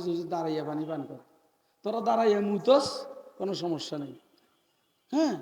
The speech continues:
তোরা দাঁড়াইয়া প্রস্রাব করস, কোনো সমস্যা নাই। আমরা দাঁড়াইয়া পানি পান করলে ভাইরাল হয়ে যায়। ঠিকই আছে, আমার দাম বেশি তো, দামি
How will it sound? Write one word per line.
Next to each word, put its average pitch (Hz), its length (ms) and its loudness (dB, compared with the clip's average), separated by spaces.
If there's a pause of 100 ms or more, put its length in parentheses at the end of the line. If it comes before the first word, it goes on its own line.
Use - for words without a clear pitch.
(1160)
তোরা 285 180 8 (100)
দাঁড়াইয়া 302 360 12
প্রস্রাব 349 440 12
করস, 359 280 8
কোনো 320 120 4 (100)
সমস্যা 233 360 0
নাই। 190 100 0 (360)
আমরা 254 160 -4 (120)
দাঁড়াইয়া 226 320 4 (100)
পানি 214 220 0
পান 220 100 0 (100)
করলে 214 240 0
ভাইরাল 160 360 2
হয়ে 123 220 -6
যায়। - 140 -16 (1040)
ঠিকই 247 260 4 (100)
আছে, 160 140 0 (100)
আমার 220 240 0
দাম 185 120 2 (100)
বেশি 208 200 0 (100)
তো, 277 100 10 (880)
দামি 202 240 6